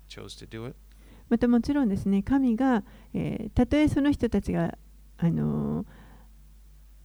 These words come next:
Speaker 2: 神ので-、キリストの弟子ではなかったとしても、彼らを通して奇跡を行われるということもあったかもしれません。
Speaker 1: Or, you know, there's, there is also the possibility, and we see this in the Bible, that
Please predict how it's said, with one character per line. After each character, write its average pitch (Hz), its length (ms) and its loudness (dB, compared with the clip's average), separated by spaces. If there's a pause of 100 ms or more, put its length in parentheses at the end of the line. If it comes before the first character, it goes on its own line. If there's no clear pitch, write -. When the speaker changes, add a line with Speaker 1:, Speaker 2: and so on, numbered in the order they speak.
(380)
Speaker 2:
神 180 240 2
の 165 80 0
で-、 175 240 0 (500)
キ 196 120 2
リ 185 80 6
ス - 60 2
ト 180 60 0
の 175 80 4
弟 180 140 4
子 - 120 4
で 247 100 4
は 196 80 6
な 269 140 4
か 330 100 -2
っ - 20 -6
た - 160 -2
と 240 140 4
し 233 100 -2
て 302 140 4
も、 269 320 6 (300)
彼 196 200 4
ら 175 140 2
を 175 80 2
通 320 280 2
し - 100 -8
て 185 280 0 (260)
奇 - 180 2
跡 170 260 -2
を - 60 -4
行 - 240 -4
わ 165 240 0
れ 165 140 -2
る 220 100 2
と - 160 -6
い 165 80 -2
う 160 60 -6
こ 165 100 -8
と 156 140 -4
も 160 240 -2
あ 190 40 -2
っ 196 40 0
た - 180 -8
か - 100 -6
も 170 100 -4
し - 120 -6
れ - 80 -10
ま 165 140 -6
せ - 100 -12
ん。 175 80 -6
Speaker 1:
Or, 185 340 -2
you 151 180 -8
know, 151 180 -6
there's, 127 440 -8
there 135 280 -4
is 131 120 -6
also 156 300 -4
the 143 100 -8
possibility, 123 720 -6
and 156 80 -8
we 117 100 -8
see 127 220 -8
this 120 240 -10
in 110 40 -12
the - 40 -10
Bible, 120 400 -8
that 117 140 -8